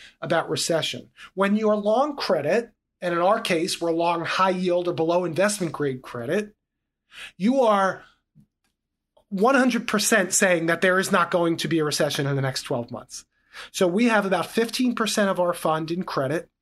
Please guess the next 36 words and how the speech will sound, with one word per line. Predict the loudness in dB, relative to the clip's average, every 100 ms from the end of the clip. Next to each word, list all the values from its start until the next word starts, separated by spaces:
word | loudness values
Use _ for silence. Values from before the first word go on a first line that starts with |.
| _ _ _ -10
split | -6 -2 0 0 0
between | -4 -2 0 0 0 -4 -8
shorter | -4 0 2 2
term | 0 0 2 2
high | 2
yield | 2 2 2
that | 0
doesn't | 0 2 2
have | 2
as | 0 0
much | 0 0 -4 -6 _ _
duration, | -2 -2 0 0 0 -2 -6 _ _ _ _ _ _ _ -2
uh, | 0 0 0
as | 0 0 0
well | 2 4 4
as | 2 0 -2 -8 -16 -12 -2
a | 0
sleeve | 0 2 2 4
that | 2 0
we | 0
call | 2 0 0
crossover | 0 2 2 2 2 0 -2
credit, | -2 -2 -4 -8 _ -18 -4
which | 0 2
are | 2
names | 2 2 0
that | 0 0 2
we | 0
think | 2 -2 -2 -8 -18 _
can | -2 0
get | 0 -2
upgraded | -4 -2 0 0 0
from | -4 -2
below | 0 0
investment | 0 0 -2 -4 -4
grade | -4 -4